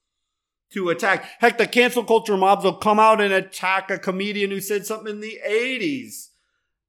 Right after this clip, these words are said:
I mean, human beings, we just on our own, we just go through endless cycles of what is good, what is bad, what is cool, what is not cool, what is acceptable, what is not acceptable. I mean,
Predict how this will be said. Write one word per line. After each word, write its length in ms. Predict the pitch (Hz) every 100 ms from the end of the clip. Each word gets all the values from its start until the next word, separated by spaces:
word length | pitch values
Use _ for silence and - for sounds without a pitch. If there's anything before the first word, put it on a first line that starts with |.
| _ -
I 60 |
mean, 160 | 170 170
human 380 | 180 185 180 165
beings, 680 | 185 185 147 110 101 - _ _ _ _ _ _ _ _ _ _ _ _
we 200 | - 156 147
just 480 | 117 175 170 - _
on 180 | 165 151
our 300 | 147 139 143
own, 480 | 175 156 117 95 78 _ _ _ _ -
we 140 | 143
just 340 | 131 165 165
go 240 | 120 151 170
through 360 | 165 160 143 -
endless 680 | 143 156 170 165 160 160 -
cycles 540 | 147 135 190 147 123 131
of 220 | 123 _ _ _
what 220 | - 127 143
is 180 | 143
good, 400 | - 151 156 139 113
what 160 | 143
is 180 | 160 139
bad, 440 | - 156 156 127
what 160 | 123 156
is 160 | 156 -
cool, 400 | - 190 151 110
what 160 | 135
is 220 | 170 139
not 260 | 127 165 165
cool, 180 | 139 110
what 200 | 131 185
is 140 | 160
acceptable, 680 | 165 - 170 165 135 113 110
what 160 | 135
is 180 | 185 143
not 260 | 127 139 165
acceptable. 520 | 135 - 123 127 120
I 100 | 131
mean, 320 | 151 165 139